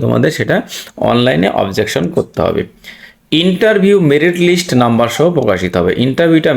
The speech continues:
মেরিট লিস্ট এর নাম্বার সহ কিন্তু প্রকাশিত হবে। আর ইন্টারভিউর আগেই কিন্তু দশ মার্কস এক্সপিরিয়েন্স নম্বর যোগ পাবে কারা? যারা হচ্ছে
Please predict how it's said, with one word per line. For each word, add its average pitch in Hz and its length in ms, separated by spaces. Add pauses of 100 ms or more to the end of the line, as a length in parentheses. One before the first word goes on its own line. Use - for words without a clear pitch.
মেরিট 135 300 (180)
লিস্ট 185 260 (360)
এর 123 180 (100)
নাম্বার 101 280
সহ 107 180
কিন্তু 123 240
প্রকাশিত 95 460
হবে। 117 180 (400)
আর 107 220 (120)
ইন্টারভিউর 175 720 (220)
আগেই 156 300
কিন্তু 170 160 (240)
দশ 175 220 (200)
মার্কস 151 260 (220)
এক্সপিরিয়েন্স 175 520 (140)
নম্বর 131 340 (140)
যোগ 123 180
পাবে 135 200 (120)
কারা? 151 200 (640)
যারা 147 340
হচ্ছে 151 300